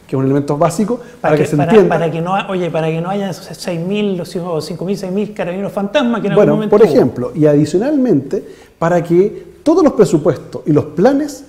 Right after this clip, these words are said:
Speaker 1: sean en función de una estrategia que fija el gobierno. O sea, al final del día se elige un presidente para que diseñe una estrategia y la policía tiene que adherir a esa estrategia, no hacer estrategias propias. Entonces, primer punto, plan estratégico. Dos, plan operativo, control operativo. A ver,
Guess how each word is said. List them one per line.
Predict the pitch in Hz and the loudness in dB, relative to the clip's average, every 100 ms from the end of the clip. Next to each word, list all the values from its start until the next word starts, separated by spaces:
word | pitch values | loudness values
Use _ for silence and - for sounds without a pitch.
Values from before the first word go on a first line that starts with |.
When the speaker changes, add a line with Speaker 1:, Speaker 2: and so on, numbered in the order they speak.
| - _ | -20 _
Speaker 1:
sean | - - 214 240 | -18 2 4 4
en | 233 | 2
función | 170 - 226 | 0 0 0
de | 233 | 0
una | |
estrategia | - 151 226 220 | 0 0 0 0
que | 180 | 0
fija | 180 - | 0 0
el | |
gobierno. | 147 208 320 | 2 2 2
O | |
sea, | 165 | 0
al | 160 | 0
final | 156 | 2
del | 156 | 2
día | 143 190 185 - - | 4 2 2 -6 -10
se | - | -2
elige | 147 196 | 0 2
un | 185 | 2
presidente | 151 - 139 202 147 - 202 | 0 2 4 4 4 0 -2
para | 156 120 | 0 0
que | 127 | 0
diseñe | - 190 | 2 2
una | 180 | 2
estrategia | - 127 254 - 156 - - - - | -2 0 0 0 -2 -4 -8 -20 -8
y | - | 0
la | 156 | 2
policía | 143 143 196 | 2 2 2
tiene | 185 175 | 2 2
que | 165 185 - - - | 2 0 -2 -16 -14
adherir | 117 117 127 254 | -8 -4 2 2
a | |
esa | 262 | 2
estrategia, | 247 277 - 127 - | 2 0 0 -4 -4
no | 131 170 | 2 2
hacer | 220 - | 2 2
estrategias | 240 226 220 | 0 2 0
propias. | - 330 339 - - - - - | 2 2 0 -6 -10 -20 -20 -12
Entonces, | 127 151 - | -6 -4 4
primer | 185 170 | 4 4
punto, | 117 - - - - - | 0 -10 -18 -20 -6 2
plan | 202 | 4
estratégico. | 196 175 156 123 - - _ - | 4 2 0 -4 -12 -18 _ -2
Dos, | 143 202 - - | 2 4 2 -4
plan | 170 | 0
operativo, | 175 175 165 143 | 2 4 2 0
control | 135 131 180 | -2 -4 -2
operativo. | 196 175 143 185 110 - - - - | -2 -2 -2 -8 -10 -18 -20 -20 -16
A | 170 | -10
ver, | 214 | -10